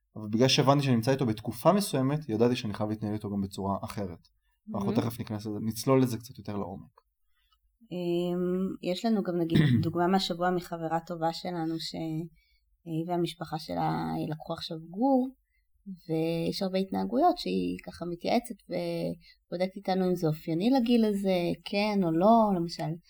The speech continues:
Speaker 2: נשכנות, עד כמה זה טבעי, עד כמה להכיל את זה, איך להתנהג עם זה. אז אני מניחה שכשאתה יודע מה אמור להיות בכל שלב, אתה נערך לזה, אה, ומה ההתנהגות ש-, שרצוי לעשות, כדי
Speaker 1: נכון.
Speaker 2: ל-, לצלוח את השלב הזה בשלום.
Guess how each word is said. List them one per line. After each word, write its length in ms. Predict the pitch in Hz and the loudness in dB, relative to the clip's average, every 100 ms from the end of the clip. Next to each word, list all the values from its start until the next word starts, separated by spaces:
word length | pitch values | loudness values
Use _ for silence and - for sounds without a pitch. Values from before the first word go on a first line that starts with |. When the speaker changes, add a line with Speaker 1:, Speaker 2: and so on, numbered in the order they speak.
| - _ | -20 _
Speaker 2:
נשכנות, 720 | 170 - - 170 220 208 180 | -12 -8 -4 2 4 4 2
עד 120 | 151 156 | -4 -8
כמה 220 | 156 156 | -4 -4
זה 120 | 160 156 | -4 -6
טבעי, 460 | 165 208 254 226 | -6 0 2 4
עד 100 | 165 | 2
כמה 260 | 160 143 151 | -2 -4 -4
להכיל 420 | 143 147 - 269 | -4 -6 -2 2
את 140 | 254 240 | 2 2
זה, 120 | 196 180 170 165 | 0 0 -2 -4
איך 180 | 151 - | -8 -12
להתנהג 420 | 156 - 214 233 226 | -10 -4 0 2 2
עם 140 | 220 | 0
זה. 140 | 208 202 202 _ _ _ _ | 0 -4 -4 _ _ _ _
אז 160 | 170 175 | -10 -6
אני 100 | 180 | -6
מניחה 280 | 180 185 226 | -6 -6 -6
שכשאתה 600 | 233 - 185 180 165 160 160 | -6 -10 -10 -6 -6 -4 -4
יודע 400 | 160 156 202 202 | -2 0 4 4
מה 160 | 190 | 4
אמור 200 | 180 180 | 0 -2
להיות 160 | 185 190 - | -2 -4 -6
בכל 180 | - 220 | -10 -10
שלב, 300 | - 302 202 202 | -6 -2 -2 -2
אתה 100 | 180 | -6
נערך 480 | 175 170 170 175 - | -4 -2 -2 -4 -6
לזה, 240 | 170 165 160 160 _ _ _ _ _ | -12 -10 -12 -12 _ _ _ _ _
אה, 40 | 160 160 | -8 -2
ומה 180 | 160 156 | 0 2
ההתנהגות 560 | 156 160 147 156 156 | 0 -2 -4 -4 -8
ש-, 100 | 156 - 143 147 143 151 170 - | -8 -10 -8 -8 -10 -10 -12 -14
שרצוי 440 | - 151 151 165 | -10 -8 -6 -4
לעשות, 400 | 151 151 - 147 - _ | -4 -6 -8 -10 -12 _
כדי 100 | 135 | -4
Speaker 1:
נכון. 260 | 135 135 107 | 4 6 4
Speaker 2:
ל-, 360 | - 165 165 | 2 -8 -6
לצלוח 540 | 180 - - 185 185 190 | -8 -8 -2 2 2 0
את 100 | 165 | -8
השלב 360 | - 165 147 | -2 0 0
הזה 180 | 175 175 170 | -2 -6 -10
בשלום. 360 | 165 160 160 | -10 -10 -10